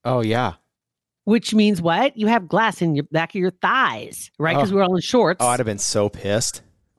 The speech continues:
Speaker 2: Oh my God. And the kids felt horrible that did it. I mean, they were, they, they were, they couldn't believe it happened. We couldn't believe it happened. I had, I'd never even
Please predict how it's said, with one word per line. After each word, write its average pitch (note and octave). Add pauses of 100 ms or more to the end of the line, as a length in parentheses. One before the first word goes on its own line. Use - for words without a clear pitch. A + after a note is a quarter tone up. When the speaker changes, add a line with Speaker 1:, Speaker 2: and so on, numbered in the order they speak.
(380)
Speaker 2:
Oh A3+
my A3
God. E3+
And F#3
the E3
kids -
felt D3 (160)
horrible D#3+
that C#3+
did C3
it. E2 (240)
I C3+
mean, D3+
they D#3+
were, C3+
they, D3 (540)
they F#3
were, E3
they G#3
couldn't E3
believe C#3+
it C3
happened. B2
We A3+
couldn't D3
believe B2
it B2
happened. G#2
I D#3
had, C#3+
I'd C#3
never D3+
even C#3